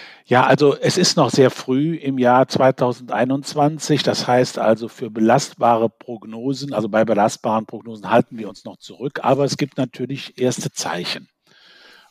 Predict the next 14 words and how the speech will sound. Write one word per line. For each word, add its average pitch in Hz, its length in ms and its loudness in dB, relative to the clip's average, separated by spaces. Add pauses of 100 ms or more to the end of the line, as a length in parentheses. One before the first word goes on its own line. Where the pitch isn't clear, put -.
Und, 110 320 -10
äh, 110 340 2
die, 101 500 -4
äh, 92 340 -2 (760)
Bundesanstalt 131 840 0
für, 107 240 -14
die 98 120 -18
Bundesagentur 110 680 -8
für - 200 -12
Arbeit 139 540 2
hat - 160 -2
uns 117 540 -10
im 110 220 -12
März 113 580 0